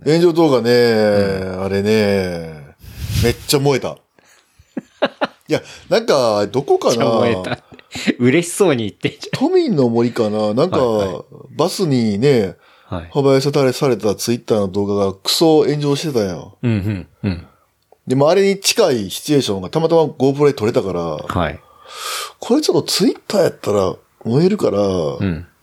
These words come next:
Speaker 1: YouTubeのショーツ
Speaker 2: うん。
Speaker 1: だけならどうかなと思ったら、
Speaker 2: うん。
Speaker 1: もう、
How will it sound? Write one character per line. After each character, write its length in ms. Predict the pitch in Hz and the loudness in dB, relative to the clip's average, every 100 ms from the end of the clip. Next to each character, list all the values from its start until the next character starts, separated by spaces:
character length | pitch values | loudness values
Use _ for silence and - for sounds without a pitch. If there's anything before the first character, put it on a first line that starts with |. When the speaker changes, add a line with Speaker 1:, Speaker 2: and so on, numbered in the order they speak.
| _ _ | _ _
Speaker 1:
YouTube 680 | 120 196 226 - 240 202 135 | -4 -4 -4 -2 2 2 4
の 420 | 110 98 92 78 | 4 2 -2 -4
シ 200 | - - | -2 2
ョ 140 | 240 | 2
ー 20 | - | 2
ツ 460 | 101 98 92 90 | -2 -2 -2 -2
Speaker 2:
う 60 | 107 | -4
ん。 200 | 98 82 - _ _ _ _ - | -4 -6 -16 _ _ _ _ -4
Speaker 1:
だ 120 | 117 | 0
け 100 | 147 | 0
な 120 | 113 | 2
ら 120 | 98 | 0
ど 240 | 87 113 151 | 0 0 2
う 20 | |
か 120 | 101 | 0
な 200 | 98 101 | 0 0
と 80 | 95 | 0
思 120 | 95 | -2
っ 40 | 98 | -2
た 160 | 98 | -2
ら、 80 | 98 | -2
Speaker 2:
う 400 | 95 85 80 90 | -2 -4 -6 -8
ん。 180 | 80 82 _ _ _ _ _ _ | -10 -14 _ _ _ _ _ _
Speaker 1:
も 220 | 104 | -8
う、 60 | 101 | -8